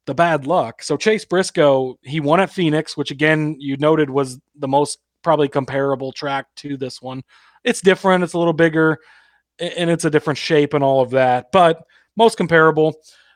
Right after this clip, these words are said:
Uh, Briscoe looked really good last week. There's a good chance he could have run, won that race if he didn't do whatever he did <laughs> at the end. That, that was, uh, I don't know if that's just a young driver that's,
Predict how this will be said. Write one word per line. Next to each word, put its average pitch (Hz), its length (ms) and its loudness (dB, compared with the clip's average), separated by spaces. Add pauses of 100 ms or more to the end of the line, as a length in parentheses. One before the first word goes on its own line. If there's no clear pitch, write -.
(120)
Uh, 147 360 4
Briscoe 160 400 2
looked 180 200 0
really 185 200 0
good 202 240 0
last 208 340 -2
week. 117 300 -12 (600)
There's 180 200 4
a 180 60 -6
good 196 160 4
chance 214 280 2
he 202 80 -4
could 202 160 2
have 143 180 0
run, 180 360 2
won 175 280 2
that 170 180 2
race 151 480 -2
if 131 140 -12
he 135 200 -10
didn't 143 400 -10 (260)
do 147 220 -2
whatever 139 420 -2
he 135 140 -4
did 135 380 -4 (360)
<laughs> - 400 -18
at 139 100 -8
the 139 200 4
end. 151 240 2
That, 151 80 6
that 175 120 8
was, 196 340 2 (920)
uh, 135 400 -2
I 131 40 4
don't 160 120 2
know 160 80 6
if 151 40 0
that's 156 160 4
just 165 200 -2
a 139 60 -4
young 151 260 2
driver 156 420 4
that's, 131 340 -2